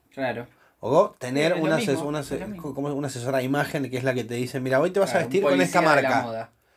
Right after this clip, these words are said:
Speaker 2: No, que todos los días me, me, me llegue la ropa con la que yo me tengo que vestir
Speaker 1: Claro.
Speaker 2: para el día.
Speaker 1: Mirá.
Speaker 2: Que me digan, "Toma, una bolsita, toma, hoy te tenés que ponerte este
Speaker 1: Bueno,
Speaker 2: buzo,
Speaker 1: hoy en día
Speaker 2: listo".
Speaker 1: por ahí si lo configurás, se puede
Speaker 2: O
Speaker 1: hacer,
Speaker 2: sea, lo
Speaker 1: lo
Speaker 2: que
Speaker 1: tipo
Speaker 2: estoy,
Speaker 1: algún mic-,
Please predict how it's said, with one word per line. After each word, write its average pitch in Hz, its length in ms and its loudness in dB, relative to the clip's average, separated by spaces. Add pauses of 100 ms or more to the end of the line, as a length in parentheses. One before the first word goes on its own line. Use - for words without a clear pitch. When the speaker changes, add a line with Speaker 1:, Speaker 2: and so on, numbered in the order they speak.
(720)
Speaker 2:
No, 330 180 4
que 262 80 2
todos 302 200 6
los 285 120 8
días 294 200 2
me, 254 100 0
me, 180 240 -4
me 170 200 -6
llegue 233 220 -2
la 202 140 4
ropa 233 300 0
con 196 120 0
la 175 100 -2
que 165 100 -2
yo 190 80 -2
me 196 100 -4
tengo 190 160 -4
que 175 80 -4
vestir 131 400 -4 (440)
Speaker 1:
Claro. 117 260 -8
Speaker 2:
para 120 180 0
el 120 80 -2
día. 113 300 -4 (340)
Speaker 1:
Mirá. 127 240 -12 (240)
Speaker 2:
Que 117 80 -12
me 127 100 -6
digan, 147 220 -2
"Toma, 143 300 0
una 156 180 0
bolsita, 139 480 -2
toma, 139 160 -4
hoy 147 160 -2
te 156 80 -12
tenés 160 140 -4
que 156 80 -6
ponerte 160 240 -4
este - 140 0
Speaker 1:
Bueno, 147 120 4
Speaker 2:
buzo, 135 160 4
Speaker 1:
hoy 131 60 0
en 131 60 -2
día 135 220 2
Speaker 2:
listo". 127 100 -2
Speaker 1:
por 160 180 -2
ahí 196 200 -4
si 127 760 -6
lo 120 160 -6
configurás, 127 1000 -6 (1400)
se - 140 -10
puede 123 320 -2
Speaker 2:
O 113 40 2
Speaker 1:
hacer, 131 200 -2
Speaker 2:
sea, 107 120 4
lo 107 100 -2
Speaker 1:
lo 92 40 -4
Speaker 2:
que 95 60 -6
Speaker 1:
tipo 117 160 -4
Speaker 2:
estoy, 110 320 2
Speaker 1:
algún 120 300 -4
mic-, 113 240 -10